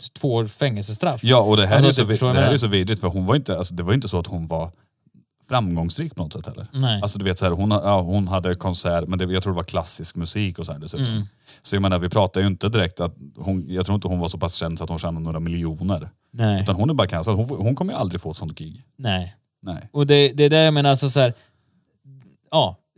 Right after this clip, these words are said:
Speaker 1: cancel culture är ju, är ju fruktansvärt.
Speaker 2: Mm.
Speaker 1: Och däremot, om det är så att man, eh, ko-, eh, vad heter det? Eh, ger kritik
Speaker 2: Mm.
Speaker 1: eller, eller säger typ så att "det här du sa tyckte jag var fucked up".
Speaker 2: Ja.
Speaker 1: Eh, och det är väldigt många som håller med
Speaker 2: Ja.
Speaker 1: mig.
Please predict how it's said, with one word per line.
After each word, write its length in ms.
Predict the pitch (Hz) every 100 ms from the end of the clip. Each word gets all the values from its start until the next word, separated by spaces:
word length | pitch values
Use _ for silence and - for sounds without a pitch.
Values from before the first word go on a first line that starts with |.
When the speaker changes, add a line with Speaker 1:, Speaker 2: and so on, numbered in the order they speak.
| _ _ _ -
Speaker 1:
cancel 360 | 190 175 175
culture 440 | 170 170 156 180 143
är 60 |
ju, 200 | 131 120 98
är 80 | 127
ju 180 | 120
fruktansvärt. 720 | 107 143 120 110 143 117 107
Speaker 2:
Mm. 200 | 110 110
Speaker 1:
Och 540 | 139 135 131 127 120 - _ - _
däremot, 680 | 123 151 196 196 135 113 104
om 260 | 139 147
det 80 | 143
är 60 | 127
så 120 | 127
att 80 | 120
man, 140 | 127
eh, 720 | 127 127 - 135 127 117 101 -
ko-, 220 | 151 135
eh, 240 | 135 131
vad 80 | 123
heter 160 | 131 139
det? 120 | 110 95 - - _ _ _ -
Eh, 440 | 98 65 50 - - -
ger 240 | 147 147
kritik 760 | 135 143 135 202 226 - - - _ _ 104
Speaker 2:
Mm. 140 | 120
Speaker 1:
eller, 340 | 143 143 135
eller 220 | 151 143 139
säger 220 | 143 135
typ 200 | 127 123
så 120 | 120
att 140 | 120 120
"det 60 |
här 160 | 135 143
du 200 | 139 123
sa 180 | 151 139
tyckte 260 | 135 -
jag 120 | 120 107
var 120 | 104
fucked 280 | - 120 110
up". 280 | - 156 120
Speaker 2:
Ja. 240 | 131 98 - _ _ 131
Speaker 1:
Eh, 180 | 123
och 140 | 117 160
det 60 |
är 40 | 180
väldigt 180 | 190 147
många 200 | 143 135
som 100 | 135
håller 180 | 139 135
med 180 | 175
Speaker 2:
Ja. 40 | 156
Speaker 1:
mig. 260 | 104 95